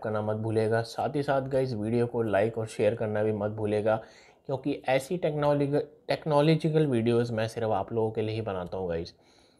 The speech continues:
So, ज़्यादा टाइम वेस्ट ना करते हुए गाइस, वीडियो को शुरू। यहाँ पे Samsung जो है अपना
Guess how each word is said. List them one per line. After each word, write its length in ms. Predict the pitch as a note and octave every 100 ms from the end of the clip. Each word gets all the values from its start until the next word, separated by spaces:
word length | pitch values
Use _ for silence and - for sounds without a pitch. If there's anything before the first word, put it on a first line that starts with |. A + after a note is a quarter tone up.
| _ _ _ -
So, 60 | A2
ज़्यादा 220 | A2 A#2
टाइम 180 | C3+ C3+
वेस्ट 240 | C3 B2+
ना 80 | C3
करते 220 | B2 A2+
हुए 120 | A2+ A2+
गाइस, 340 | A2 A2 - A2+
वीडियो 220 | G#2 G2+
को 80 | G2+
शुरू। 220 | - D#3
यहाँ 200 | E3 G3
पे 300 | G3 G3 G3
Samsung 680 | G3 - D3 E3+ F3+ G3 F#3
जो 160 | F#3
है 120 | F3+ F3
अपना 340 | F3 E3+